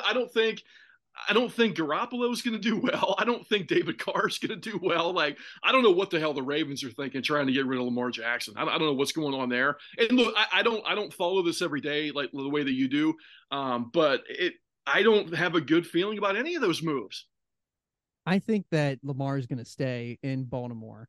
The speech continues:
Speaker 2: I don't know what they're waiting on though, but I think he's gonna end up staying. I don't
Speaker 1: I
Speaker 2: think
Speaker 1: hope
Speaker 2: he's
Speaker 1: he, I mean, I hope he does. I mean, it would be good for, it would be good for him to stay for the, stay with the same team if they're gonna treat him well,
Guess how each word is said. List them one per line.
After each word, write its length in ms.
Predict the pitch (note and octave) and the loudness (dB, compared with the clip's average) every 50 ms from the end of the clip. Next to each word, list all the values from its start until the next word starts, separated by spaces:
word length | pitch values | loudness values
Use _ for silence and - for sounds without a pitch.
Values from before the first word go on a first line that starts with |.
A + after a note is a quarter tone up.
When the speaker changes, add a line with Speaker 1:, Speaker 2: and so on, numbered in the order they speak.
| _ _ - | _ _ -6
Speaker 2:
I 120 | C3+ E3 | -4 -4
don't 80 | E3 D#3 | -2 -2
know 100 | C#3+ C3 | -4 -4
what 200 | C3 C#3 C3+ - | -4 -4 -4 -6
they're 180 | C#3 B2 B2+ | -6 -8 -8
waiting 320 | B2+ B2 C3 C3+ B2 A#2+ B2 | -6 -6 -6 -8 -8 -10 -10
on 200 | A2+ A2+ A2+ A2+ | -10 -10 -10 -12
though, 240 | A2+ A2+ A2+ A2 A2+ | -12 -14 -14 -16 -12
but 160 | B2+ C3+ C3 - | -12 -12 -10 -8
I 120 | C#3+ D3+ | -8 -8
think 180 | D#3 - D#3 C3+ | -6 -6 -8 -8
he's 120 | D3+ C#3 | -8 -10
gonna 180 | B2 C3 A#2+ A#2 | -8 -8 -10 -10
end 120 | A#2 A2 | -10 -12
up 100 | A2+ - | -14 -18
staying. 440 | - - B2+ A#2 A2 A2+ A#2 A#2 B2 - _ _ _ _ _ | -16 -14 -14 -14 -14 -14 -16 -16 -16 -18 _ _ _ _ _
I 120 | D#3 F3 | -2 0
don't 120 | F3+ F3 - | 0 0 0
Speaker 1:
I 40 | |
Speaker 2:
think 60 | D3+ - | 0 -2
Speaker 1:
hope 40 | C#3+ | -2
Speaker 2:
he's 80 | - | -4
Speaker 1:
he, 60 | - - | -8 -14
I 920 | - _ _ _ _ _ _ _ _ _ _ _ _ _ _ _ _ C4 | -20 _ _ _ _ _ _ _ _ _ _ _ _ _ _ _ _ -6
mean, 80 | C4+ A3 | -4 -2
I 40 | |
hope 200 | - F#3 A3 A3 | 2 2 2 2
he 60 | F3+ - | 2 0
does. 360 | - F3 F3+ D#3 C#3 C3 - | 0 0 2 2 0 0 -2
I 40 | D#3 | -2
mean, 80 | F3+ | -2
it 40 | A#3 | 0
would 120 | A3+ F#3 | 0 0
be 80 | D3+ F3 | -2 0
good 220 | C3+ C#3+ F3 E3+ | 2 4 2 4
for, 80 | - E3+ | 2 0
it 180 | D3+ C3+ A#2+ F3 | 0 2 2 2
would 80 | F#3+ | 2
be 80 | D#3+ D3+ | 0 0
good 180 | C3+ D3 C3+ - | 0 -2 -4 -6
for 100 | C#3 C3+ | -6 -6
him 120 | C3+ C3+ C3+ | -4 -4 -4
to 40 | |
stay 240 | A#2+ - - C3 A#2 | -6 -6 -6 -6 -6
for 80 | A2+ A#2+ | -6 -8
the, 120 | A2 A#2 A2+ | -12 -12 -12
stay 180 | - - C#3+ B2+ | -8 -4 -4 -4
with 120 | A2+ G#2 | -4 -6
the 40 | G2 | -6
same 220 | - C#3 C3 A#2 | -6 -6 -6 -6
team 260 | - - C#3 C#3 C3+ | -6 -6 -6 -4 -4
if 120 | B2 B2 B2 | -4 -4 -2
they're 80 | C3 | -2
gonna 180 | B2 B2+ A#2 A#2 | -2 -2 -4 -4
treat 320 | G#2+ - - D3 D#3+ E3+ | -4 -4 -2 -2 -2 -2
him 120 | C#3+ B2 A2+ | -2 -4 -6
well, 280 | G2 G#2+ G#2 A2 G#2 | -8 -8 -8 -10 -10